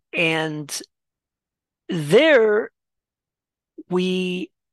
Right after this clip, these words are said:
we, of course, have a day called Yom Kippurim, the day of, the Day of Atonement. Um, but a-, as we'll see, uh, how you get to atonement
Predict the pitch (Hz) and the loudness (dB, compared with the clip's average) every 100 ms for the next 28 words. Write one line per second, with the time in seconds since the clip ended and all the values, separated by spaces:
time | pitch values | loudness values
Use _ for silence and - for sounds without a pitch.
0 | - 175 160 170 170 170 170 170 165 - | -12 -6 -2 -2 -2 -4 -6 -8 -12 -16
1 | _ _ _ 170 - - 262 - 202 160 | _ _ _ -6 -4 -4 -4 0 0 0
2 | 139 127 180 185 156 - 160 135 127 151 | -2 0 2 2 0 -2 -2 -2 -2 -2
3 | 165 151 - 139 151 139 127 123 147 139 | -2 -6 -8 -8 -4 -4 -6 -4 -2 -2
4 | 120 - - 131 143 139 127 - 123 117 | -4 -12 -10 -4 0 0 -2 -6 -6 -6
5 | 135 214 - - - - - - - - | -8 -8 -14 -20 -20 -18 -18 -20 -20 -4
6 | 156 147 143 147 143 - _ _ _ _ | 0 2 0 -2 -8 -12 _ _ _ _
7 | - 131 233 311 226 - - - _ _ | -12 0 4 4 2 -4 -12 -12 _ _
8 | _ _ 170 165 175 165 185 170 - 311 | _ _ -2 0 0 -2 -2 -4 -2 0
9 | 277 214 214 _ _ _ _ _ _ - | 0 -2 -6 _ _ _ _ _ _ -6
10 | 175 165 160 160 160 - _ _ _ _ | -2 0 0 0 -4 -10 _ _ _ _
11 | _ - - 262 320 294 175 208 - 220 | _ -6 -2 0 0 -4 -4 -4 -4 -4
12 | 175 - 190 190 143 107 120 - | -6 -4 -4 -4 -6 -10 -10 -12